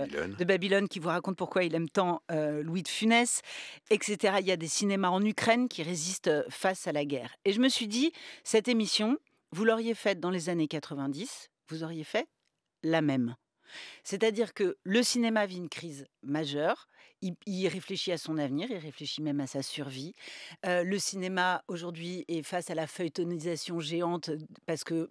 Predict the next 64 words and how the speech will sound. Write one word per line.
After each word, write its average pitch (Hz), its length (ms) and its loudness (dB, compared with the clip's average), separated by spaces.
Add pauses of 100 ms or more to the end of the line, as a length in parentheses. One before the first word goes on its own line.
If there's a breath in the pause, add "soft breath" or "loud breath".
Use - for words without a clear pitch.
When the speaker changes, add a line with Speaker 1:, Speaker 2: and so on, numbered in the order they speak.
Speaker 2:
le 170 140 -2
monde 175 200 -2
est 165 140 -4
envahi 156 320 0
par 147 160 -8
les 160 80 -4
séries, 196 480 -2 (380 loud breath)
aux 190 100 2
plateformes, 208 800 6 (260 loud breath)
et 160 80 -12
cetera. 175 400 -6
Et 196 100 0
vous, 214 300 0 (200)
vous 170 260 -2
êtes 214 240 -4 (180)
toujours 233 640 2
dans 185 140 -4
une 185 180 -2
approche 202 340 0
du 185 120 -8
cinéma 156 500 -2
qui - 160 -2
aurait 165 140 -4
été 175 120 -6
la 165 120 2
même 170 180 -2
il 202 60 -2
y 175 40 -2
a 156 40 -4
trente 143 320 -6
ans. 127 80 -10 (840 loud breath)
Speaker 1:
Euh, 101 440 4
je - 100 -6
pourrais 143 260 2
le 131 80 -6
prendre 131 300 0
mal 143 440 2 (100)
Speaker 2:
Non, 220 260 6
Speaker 1:
et - 40 -2
Speaker 2:
non, 214 100 2
non, 214 160 2
c'est 220 140 -2
une 208 80 2
vraie 277 140 2
Speaker 1:
non, - 100 2
non, 247 60 2
Speaker 2:
question. 147 200 0
Speaker 1:
mais 127 60 4 (120)
je 107 60 -6
le, 110 40 -2
mais 101 80 2
je 92 140 -2
le 113 60 6
prends, 107 400 0 (100)
euh, 82 240 2
Speaker 2:
Est-ce 185 160 0
que 311 80 6
Speaker 1:
au - 40 8
Speaker 2:
c'est 285 120 6
une 254 100 8
émission 247 280 4
de 240 60 2
Speaker 1:
contraire. 196 180 0
Speaker 2:
puriste ? 165 300 -2